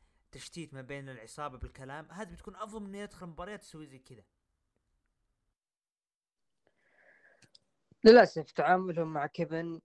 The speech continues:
Speaker 2: يذكرني باللي صار العام الماضي.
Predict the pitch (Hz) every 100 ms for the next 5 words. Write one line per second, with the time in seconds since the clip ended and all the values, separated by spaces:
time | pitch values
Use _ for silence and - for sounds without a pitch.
0 | - 147 147 - 160 147 135 143 131 131
1 | 127 - 156 143 127 123 131 135 135 139
2 | 131 135